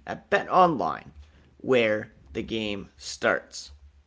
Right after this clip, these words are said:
Thanks again for making Locked On Bruins your first listen every day. The N H L draft is right around the corner, and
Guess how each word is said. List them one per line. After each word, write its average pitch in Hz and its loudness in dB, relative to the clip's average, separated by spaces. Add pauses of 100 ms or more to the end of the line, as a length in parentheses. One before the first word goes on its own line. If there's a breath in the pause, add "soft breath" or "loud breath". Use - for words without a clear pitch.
(1600 soft breath)
Thanks 175 10
again 170 10
for 170 0
making 151 4
Locked 151 6
On 143 6
Bruins 147 6
your 131 4
first 165 4
listen 156 2
every 127 2
day. 131 2 (580 soft breath)
The 165 4
N 196 6
H 180 4
L 175 8
draft 160 6
is 127 -4
right 190 6
around 139 2
the 98 -8
corner, 127 -4 (320)
and 135 0